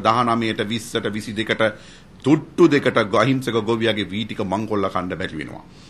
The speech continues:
මොකද මේක නීතියක් කරොත් එහෙම අනිවාර්යයෙන්ම පවතින සහතික මිලට ඒගොල්ලන්ට වී මිලදී ගන්න සිද්ධ වෙනවා. එහෙමනම් ඒගොල්ලන්ගේ අයිතිය ආරක්ෂා කරන්න.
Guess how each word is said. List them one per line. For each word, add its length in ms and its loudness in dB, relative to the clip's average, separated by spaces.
මොකද 380 4
මේක 260 4
නීතියක් 500 2
කරොත් 320 0
එහෙම 160 0
අනිවාර්යයෙන්ම 680 4
පවතින 420 0
සහතික 460 2
මිලට 220 -2
ඒගොල්ලන්ට 440 -2
වී 140 -4
මිලදී 340 0
ගන්න 260 0
සිද්ධ 280 -6
වෙනවා. 240 -10
එහෙමනම් 420 8
ඒගොල්ලන්ගේ 580 8
අයිතිය 220 6
ආරක්ෂා 440 6
කරන්න. 320 0